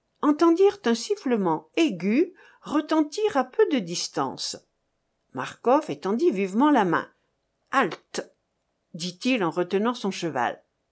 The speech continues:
Pourquoi nous arrêter ? » demanda Keinec. « Parce que nos amis pourraient nous prendre pour des ennemis et tirer sur nos chevaux. Attendez. »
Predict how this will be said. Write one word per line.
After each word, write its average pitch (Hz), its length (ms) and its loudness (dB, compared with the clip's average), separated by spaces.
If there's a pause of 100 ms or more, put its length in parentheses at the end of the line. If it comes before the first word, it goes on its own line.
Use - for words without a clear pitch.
(360)
Pourquoi 302 460 2
nous 185 200 0
arrêter ? » 165 640 -2 (380)
demanda 160 480 -4
Keinec. « 147 580 -6 (840)
Parce 240 240 -2
que 262 100 0
nos 240 280 6
amis 233 260 4
pourraient 208 260 0
nous 202 160 2
prendre 240 320 0
pour 196 160 -4
des 180 240 6
ennemis 180 440 0 (240)
et 196 160 2
tirer 262 340 0
sur 240 200 2
nos 233 140 4
chevaux. 147 500 -2 (220)
Attendez. » 226 540 0